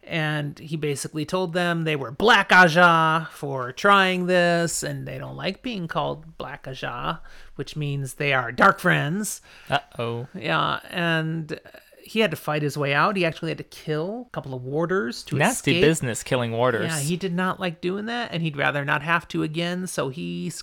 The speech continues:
Speaker 1: stays clear of Aes Sedai. And his recommendation would be that they stay clear as well.
Speaker 2: It's a nice little lore drop with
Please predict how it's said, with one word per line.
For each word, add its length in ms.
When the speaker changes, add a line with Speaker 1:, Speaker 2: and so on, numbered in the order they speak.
Speaker 1:
stays 440
clear 360
of 180
Aes 240
Sedai. 300
And 140
his 160
recommendation 680
would 120
be 160
that 200
they 240
stay 340
clear 420
as 140
well. 240
Speaker 2:
It's 180
a 40
nice 440
little 500
lore 280
drop 440
with 120